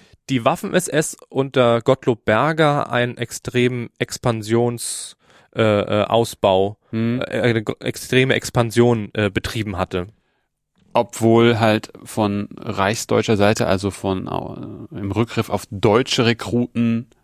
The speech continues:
Speaker 2: da schon enge Bänder angelegt worden sind, auch seitens der Wehrmacht ent-, entsprechend.
Speaker 1: Genau,
Speaker 2: Sind
Speaker 1: genau. Also
Speaker 2: solche
Speaker 1: die,
Speaker 2: Leute
Speaker 1: die,
Speaker 2: interessant, ne?
Speaker 1: genau,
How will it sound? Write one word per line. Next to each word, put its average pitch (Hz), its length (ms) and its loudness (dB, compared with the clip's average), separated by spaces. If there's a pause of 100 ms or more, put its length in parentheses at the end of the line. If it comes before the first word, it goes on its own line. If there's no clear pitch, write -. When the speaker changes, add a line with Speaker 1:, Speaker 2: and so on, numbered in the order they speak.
(220)
Speaker 2:
da 101 480 4
schon 104 400 -2
enge 98 580 0 (560)
Bänder 104 320 2
angelegt 95 460 0
worden 95 160 0
sind, - 280 -4
auch 98 180 -2
seitens - 440 -4
der 87 220 -2
Wehrmacht 87 360 -2
ent-, - 220 -10
entsprechend. 104 680 -2 (1300)
Speaker 1:
Genau, 127 240 6
Speaker 2:
Sind 117 100 -2
Speaker 1:
genau. 151 160 6
Also 113 120 4
Speaker 2:
solche 135 160 2
Speaker 1:
die, 127 60 6
Speaker 2:
Leute 120 240 4
Speaker 1:
die, 131 160 0
Speaker 2:
interessant, 110 560 -2
ne? 95 80 -8
Speaker 1:
genau, 120 300 4